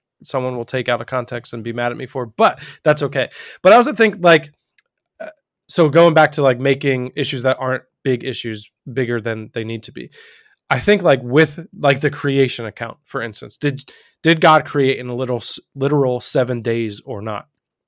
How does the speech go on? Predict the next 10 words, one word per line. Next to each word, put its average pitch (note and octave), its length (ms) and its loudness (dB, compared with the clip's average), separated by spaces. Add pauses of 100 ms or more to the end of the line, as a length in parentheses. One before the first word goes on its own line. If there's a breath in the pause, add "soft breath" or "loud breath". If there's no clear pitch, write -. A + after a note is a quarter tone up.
(1300 soft breath)
I E3 140 8
understand F3+ 560 2
why C3+ 600 6 (460)
that B2 480 0
matters B2 640 -2
to F3 200 -6
people, F3 440 -6 (880 soft breath)
but F3+ 340 4 (800)
let's E3 300 4
say D3 380 2